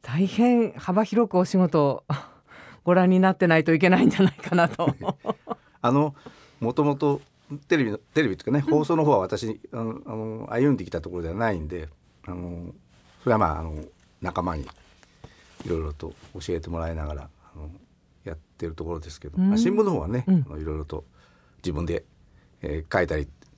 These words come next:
Speaker 2: 作ったりしてきたんで、
Speaker 1: そうですね。
Speaker 2: はい、はい、それはよくわかりますけど。
Speaker 1: 実は、えーと、まず記者として入社なさっ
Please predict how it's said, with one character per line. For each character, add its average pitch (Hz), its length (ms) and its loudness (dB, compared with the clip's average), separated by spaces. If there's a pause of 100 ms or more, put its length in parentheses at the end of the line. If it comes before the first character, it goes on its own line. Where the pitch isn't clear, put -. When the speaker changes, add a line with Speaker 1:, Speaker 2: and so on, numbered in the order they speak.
Speaker 2:
作 - 160 -6
っ 78 40 -8
た 76 120 -4
り 73 60 -2
し - 80 -8
て - 40 -16
き - 60 -20
た 82 100 -4
ん 64 120 -6
で、 58 160 -14 (140)
Speaker 1:
そ 240 200 4
う 247 60 6
で 214 120 6
す - 120 -6
ね。 185 60 4
Speaker 2:
は 208 60 4
い、 - 40 4
は 233 60 4
い、 - 20 -2
そ 143 120 -10
れ 92 60 -2
は 90 80 0
よ 85 120 -2
く 76 60 -6
わ 71 80 -4
か 78 80 -6
り 73 60 -4
ま 76 100 -6
す - 100 -10
け - 100 -14
ど。 62 120 -14
Speaker 1:
実 196 340 2
は、 208 420 6 (140)
え 143 880 2
ー - 40 -20
と、 127 560 2 (100)
ま 247 200 4
ず 170 220 2
記 - 120 -12
者 403 160 0
と 240 160 4
し - 160 -4
て 135 380 2
入 165 260 8
社 156 200 2
な 151 140 4
さ 160 160 2
っ 151 60 -4